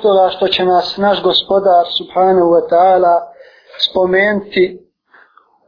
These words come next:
u boljem skupu nego što mi njega večeras spominjemo. Radujte se zbog toga što ćemo s ovog skupa izaći, ako Bog da, čišći od naših grijeha i sa većim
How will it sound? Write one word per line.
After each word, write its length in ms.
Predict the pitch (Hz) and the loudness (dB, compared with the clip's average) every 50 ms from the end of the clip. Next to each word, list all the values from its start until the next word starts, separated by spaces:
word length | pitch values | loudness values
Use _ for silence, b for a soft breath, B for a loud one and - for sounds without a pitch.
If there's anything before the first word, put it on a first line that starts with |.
| - - | -12 -2
u 100 | - 202 | -2 0
boljem 400 | 175 190 277 277 254 233 220 202 | 2 2 0 0 0 -2 -6 -8
skupu 360 | - - - 226 214 - - | -10 -8 -10 -10 -10 -6 -4
nego 240 | 196 208 214 196 202 | -4 -2 0 0 -2
što 180 | 202 - - 190 | -2 -2 -2 -2
mi 180 | 190 196 196 | 0 0 0
njega 240 | 185 196 202 180 170 | 0 0 0 0 0
večeras 640 | 160 160 156 156 - 180 180 165 156 - - - - - - - - - - | 0 0 0 0 0 0 0 0 0 -2 -4 -12 -16 -16 -16 -10 -10 -10 -8
spominjemo. 720 | - - 349 349 339 320 311 294 285 269 269 262 - _ _ _ _ - - _ _ _ _ _ _ _ _ _ _ _ _ _ _ _ _ _ _ _ _ B B B B B B | -4 -4 -2 -2 -2 0 0 0 0 -2 -4 -6 -10 _ _ _ _ -20 -20 _ _ _ _ _ _ _ _ _ _ _ _ _ _ _ _ _ _ _ _ B B B B B B
Radujte 540 | - 165 196 208 196 214 208 196 190 - 202 | -2 0 0 0 0 0 -2 -2 0 -2 -4
se 220 | 196 - - 196 | -4 -2 -2 -2
zbog 260 | 185 170 170 185 202 202 202 202 | -2 -2 -2 -6 -6 -6 -4 -2
toga 220 | 196 175 170 165 | 0 2 2 0
što 180 | 165 - 180 165 | -2 -2 -4 -4
ćemo 500 | 160 - 175 175 165 170 170 - - _ _ _ _ _ _ _ - - | -4 -4 -4 -2 -2 -2 -2 -6 -14 _ _ _ _ _ _ _ -16 -8
s 120 | - - | -6 -2
ovog 260 | 180 180 175 165 156 - | 0 2 2 2 2 0
skupa 440 | - - 185 185 185 - 165 160 | -2 -2 -2 -2 -2 0 0 0
izaći, 480 | 160 170 165 165 165 156 151 151 - 156 | 2 0 0 0 0 0 2 0 0 -2
ako 260 | 147 - - - 170 | -2 -4 -2 -2 -2
Bog 280 | 160 160 156 156 151 147 | 0 0 0 0 2 2
da, 240 | 151 147 143 143 - B B B B B B - | 2 0 0 -2 -6 B B B B B B -4
čišći 480 | - 196 190 - - - 160 165 160 | -2 -2 -2 -2 -2 -4 -2 -2 0
od 120 | 151 151 156 | 0 0 0
naših 420 | 165 165 151 - - 156 147 139 | 0 0 0 0 -2 -2 -4 -6
grijeha 540 | - 147 156 165 165 160 156 156 156 151 143 - B B B B B B B | -4 0 0 2 2 0 0 0 -2 -2 -2 -6 B B B B B B B
i 80 | B 156 | B -4
sa 180 | - - 165 160 | -2 0 -2 0
većim 540 | 160 185 185 185 - - 165 156 147 147 | 0 0 0 -2 -2 -4 -2 -4 -4 -6